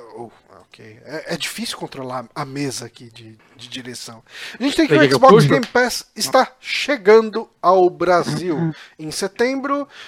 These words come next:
Speaker 1: Ah, aí ele vai ter a, a opção de assinatura mensal só, né?
Speaker 2: Uhum.
Speaker 1: Acho que é isso.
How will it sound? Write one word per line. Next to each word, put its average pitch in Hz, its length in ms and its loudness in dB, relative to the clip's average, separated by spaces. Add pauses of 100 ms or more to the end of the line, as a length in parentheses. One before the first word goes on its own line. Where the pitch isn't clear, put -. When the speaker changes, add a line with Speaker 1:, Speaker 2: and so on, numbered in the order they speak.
(320)
Speaker 1:
Ah, 185 800 0
aí 180 100 0
ele 175 160 0
vai 170 220 0
ter 175 240 -2
a, 147 380 -2
a 131 120 -8
opção 170 400 -6
de 160 80 -10
assinatura 170 480 -8
mensal 196 500 -6
só, 208 260 -6
né? 277 220 -12 (460)
Speaker 2:
Uhum. 160 480 4 (180)
Speaker 1:
Acho 147 200 -20
que - 60 -16
é 147 80 -12
isso. 208 320 -18